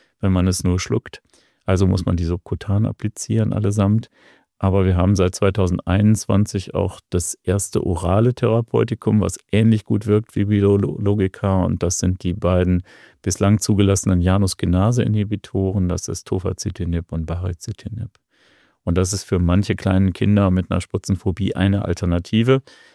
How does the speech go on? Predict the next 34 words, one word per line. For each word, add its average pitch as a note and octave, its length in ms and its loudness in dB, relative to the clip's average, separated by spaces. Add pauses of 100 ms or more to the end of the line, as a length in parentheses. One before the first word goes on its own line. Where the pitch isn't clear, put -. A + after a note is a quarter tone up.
(160)
bedeutet G2+ 540 4
aber, G2 260 2
dass G2 240 -2
die G2+ 140 -2
Eltern G2 400 2
mindestens G2 420 0
einmal G2+ 320 2
am G2 140 0
Tag - 340 -4
und F#2 180 -4
bei E2+ 120 -4
dem E2+ 180 -4
einen F2+ 200 -2
Präparat F2 380 -6
auch - 160 -12
zweimal G2 380 0
am F#2 140 0
Tag - 340 -6
dieses F2 260 -4
Medikament G2 460 0
ganz F#2 220 -2
regelmäßig F2 560 -2
geben F#2 260 0
müssen. G2+ 300 0
Und F#2 120 0
das F2+ 140 -4
kann F#2+ 160 -6
natürlich F#2 280 -4
bei - 120 -8
kleinen F2+ 300 -4
Kindern F2+ 280 -4
auch E2+ 120 -10
schwierig G#2 400 -2
sein, A2+ 260 2